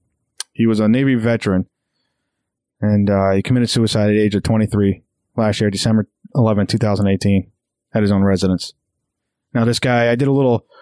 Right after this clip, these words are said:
research on this guy. This guy was good with, like, golf and everything else. I mean, went to school and stuff like that. So, you know, it, it,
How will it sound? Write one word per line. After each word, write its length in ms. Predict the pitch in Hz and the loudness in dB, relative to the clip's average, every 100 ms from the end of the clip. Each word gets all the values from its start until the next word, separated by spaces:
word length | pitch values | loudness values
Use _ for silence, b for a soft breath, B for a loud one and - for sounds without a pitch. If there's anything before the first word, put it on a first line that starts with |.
| b 143 | b -4
research 340 | 143 139 127 | -2 -2 0
on 80 | 123 | -2
this 80 | 113 | 0
guy. 140 | 117 | -2
This 80 | 110 | 0
guy 160 | 120 | 0
was 100 | 117 | 0
good 160 | 110 120 | 0 0
with, 100 | 113 | 2
like, 180 | 110 101 | 2 0
golf 300 | 113 107 101 | 0 0 0
and 80 | 107 | -2
everything 180 | 104 107 | -2 -2
else. 240 | 104 - | -2 -4
I 40 | 104 | -4
mean, 280 | 101 101 90 | -2 -4 -4
went 140 | 113 | -6
to 60 | 98 | -8
school 240 | - 107 | -4 -2
and 100 | 104 | -2
stuff 220 | 104 101 | -4 -4
like 140 | 98 95 | -4 -2
that. 180 | 98 - | -4 -2
So, 220 | 104 - b b b b _ | -4 -4 b b b b _
you 80 | 139 | -2
know, 80 | 135 | -2
it, 140 | 127 | -4
it, 160 | - | -6